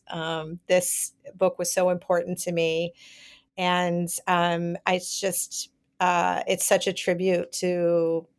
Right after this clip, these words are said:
the amazing young people I've worked with. I get a little choked up when I think about it, that,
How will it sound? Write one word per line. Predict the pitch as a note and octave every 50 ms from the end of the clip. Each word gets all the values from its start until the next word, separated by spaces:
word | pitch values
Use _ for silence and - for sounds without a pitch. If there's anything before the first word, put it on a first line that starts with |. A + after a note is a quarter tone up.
| _ _ -
the | F3+ F3+
amazing | F3+ F3 F3+ F3+ F3+ F3+ F3 - E3+ E3+ E3+
young | E3 D#3+ E3
people | E3 - E3+ E3+ - D#3+
I've | D#3+ D#3+ E3+
worked | D#3+ E3 - -
with. | E3 D#3+ -
I | - D3
get | D#3+ E3+ D#3 - -
a | - F3
little | F3+ F3 E3+ E3
choked | E3+ - D#3 - - -
up | D3+ - -
when | D3+ D#3+
I | D#3+ D#3+
think | - - E3+ -
about | E3 D#3+ D#3 D#3 D3
it, | D3 D#3 - -
that, | D#3+ D#3+ D#3 D#3 D#3 -